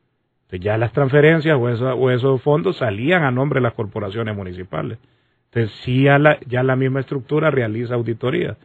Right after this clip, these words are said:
Nada más que hoy, con esta orden o este mandato del Congreso, vamos nuevamente a presentar toda esa documentación y vamos a ir allá, más allá, el tribunal va a ir en ese tema de auditorías, eh, que ahí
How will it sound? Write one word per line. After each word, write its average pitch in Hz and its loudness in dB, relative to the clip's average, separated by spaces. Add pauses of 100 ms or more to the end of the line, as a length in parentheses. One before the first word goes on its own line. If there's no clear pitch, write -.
(320)
Nada 107 -2
más 123 0
que 156 0
hoy, 151 4 (440)
con 104 -8
esta 139 0 (120)
orden 139 2
o 117 -4
este 131 -6
mandato 131 -4
del 139 -4
Congreso, 143 -2 (480)
vamos 120 0
nuevamente 135 0
a 117 -4
presentar 107 -4
toda 135 4
esa 131 2
documentación 131 -2 (340)
y 120 -4
vamos 120 0
a 135 2
ir 139 4
allá, 135 6
más 135 0
allá, 135 4
el 120 0
tribunal 120 -2
va 127 2
a 120 0
ir 139 2 (300)
en 120 -2
ese 123 0
tema 131 2
de 135 6
auditorías, 139 2 (540)
eh, 90 -6
que - 0
ahí 127 4